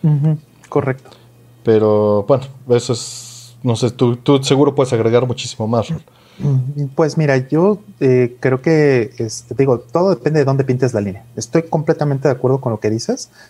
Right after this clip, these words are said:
Speaker 1: sin embargo, yo, eh, yo sí pinto la línea un poquito más adelante. O
Speaker 2: Ujú,
Speaker 1: sea,
Speaker 2: ujú.
Speaker 1: en el caso del Super Nintendo, por ejemplo, no tienes un sintetizador F M, pero puedes, eh, tomar, por ejemplo, eh, samples, eh, samples base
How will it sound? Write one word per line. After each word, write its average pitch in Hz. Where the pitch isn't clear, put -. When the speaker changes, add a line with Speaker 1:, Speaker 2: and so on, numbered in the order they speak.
Speaker 1:
sin 123
embargo, 131
yo, 131
eh, 117
yo 139
sí 135
pinto 135
la 120
línea 123
un 127
poquito -
más 107
adelante. 101
O -
Speaker 2:
Ujú, 139
Speaker 1:
sea, 135
Speaker 2:
ujú. 180
Speaker 1:
en 120
el 120
caso 139
del 131
Super 127
Nintendo, 131
por 117
ejemplo, 131
no 135
tienes 135
un 131
sintetizador 117
F 120
M, 170
pero 123
puedes, 131
eh, 113
tomar, 123
por 117
ejemplo, 113
eh, 113
samples, 160
eh, 110
samples 135
base 135